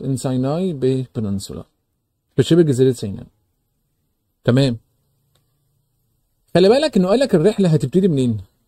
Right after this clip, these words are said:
من أو، من عند سيناي لفين؟ لويسترن ديزرت. ركز في الكلام قوي، من سيناي بننسولا تو إيه؟ ويسترن ديزرت.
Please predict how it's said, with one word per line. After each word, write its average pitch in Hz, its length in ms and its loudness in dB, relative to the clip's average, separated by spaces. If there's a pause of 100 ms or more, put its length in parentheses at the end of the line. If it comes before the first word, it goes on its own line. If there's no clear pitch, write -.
(120)
من 123 160 -4
أو، 196 140 2
من 165 140 -4
عند 202 220 0
سيناي 202 540 0 (480)
لفين؟ 135 540 2
لويسترن 156 520 2
ديزرت. 101 520 -6 (1300)
ركز 131 220 0
في - 40 -6
الكلام 135 320 0
قوي، 123 280 -4
من 127 140 -2
سيناي 165 420 0
بننسولا 202 580 0 (300)
تو 180 140 2
إيه؟ 190 120 6
ويسترن 160 600 2
ديزرت. 104 540 -6